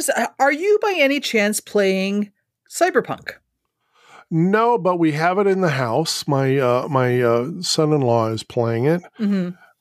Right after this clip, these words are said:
Speaker 2: Uh, and, uh, the, the two girls are watching him. Uh, and I've seen reviews where they say it's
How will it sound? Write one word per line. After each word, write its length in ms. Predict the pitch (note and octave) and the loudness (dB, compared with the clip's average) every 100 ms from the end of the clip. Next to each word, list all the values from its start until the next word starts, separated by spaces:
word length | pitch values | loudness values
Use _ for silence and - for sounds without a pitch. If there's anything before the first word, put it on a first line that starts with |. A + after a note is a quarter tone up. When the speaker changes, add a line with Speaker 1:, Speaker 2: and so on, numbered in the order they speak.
| - | -4
Speaker 2:
Uh, 320 | C3+ B2+ B2+ C3+ | 0 0 0 0
and, 400 | C#3+ C3+ B2 C#3+ | 0 0 0 -2
uh, 280 | C#3+ C3+ | 0 -2
the, 460 | C#3+ C3+ B2+ A#2+ D3 C#3 | -2 0 2 0 -2 -4
the 140 | C3 | -4
two 200 | - D#3+ | 0 0
girls 360 | C3+ D#3 C#3+ D3 | 2 0 0 0
are 40 | |
watching 500 | B2 A#2+ C#3 - B2+ | 2 2 0 -2 -4
him. 340 | A2+ A2 C3 - - | -4 -6 -8 -12 -10
Uh, 280 | C3+ A#2 A2+ - | -4 -4 -4 -4
and 160 | C3+ | -2
I've 440 | B2 C3 A#2+ - _ _ A3+ D#3+ | 0 -2 -6 -16 _ _ -16 -6
seen 300 | - G3 F#3 | 0 2 4
reviews 720 | D3+ A#2+ A#2+ C#3 F3+ D#3+ D3+ | 4 2 2 2 2 0 0
where 120 | C3 | 2
they 180 | A#2+ A#2 | 0 -2
say 280 | - B2+ | 0 0
it's 220 | C3+ B2+ | -2 -6